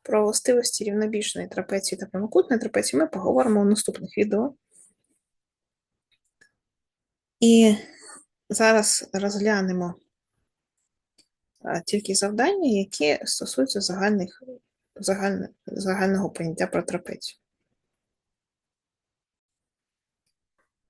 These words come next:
І так, розглянемо задачу номер два.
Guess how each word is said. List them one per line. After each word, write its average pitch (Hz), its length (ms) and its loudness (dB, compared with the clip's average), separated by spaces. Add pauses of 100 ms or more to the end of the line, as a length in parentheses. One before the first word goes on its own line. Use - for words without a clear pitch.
(540)
І 226 80 -20
так, 220 220 2
розглянемо 233 600 4
задачу 220 480 2
номер 196 300 0
два. 175 460 -4